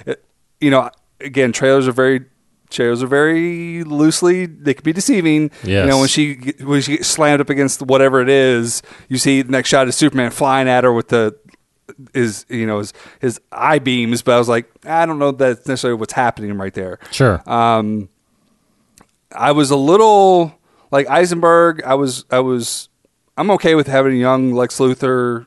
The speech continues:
Speaker 1: you know, kinda getting into the mold of, "I don't like this, what's going on, manipulate stuff." I've got,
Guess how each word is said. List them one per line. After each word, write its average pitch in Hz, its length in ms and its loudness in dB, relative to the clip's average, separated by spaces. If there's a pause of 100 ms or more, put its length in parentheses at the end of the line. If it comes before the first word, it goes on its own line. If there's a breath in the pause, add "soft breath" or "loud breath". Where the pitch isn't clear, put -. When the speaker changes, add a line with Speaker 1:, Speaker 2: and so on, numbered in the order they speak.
Speaker 1:
you 127 120 -8
know, 113 180 -2
kinda 120 300 -2
getting 123 300 -2
into 120 260 -6
the 117 340 0 (220 loud breath)
mold 123 560 4
of, 113 240 0
"I 113 80 2
don't 117 160 -4
like 117 240 -4
this, 123 300 0
what's - 140 -8
going 113 220 -2
on, 117 180 -2
manipulate 113 640 -6
stuff." 117 440 -2
I've 107 160 -4
got, 113 280 0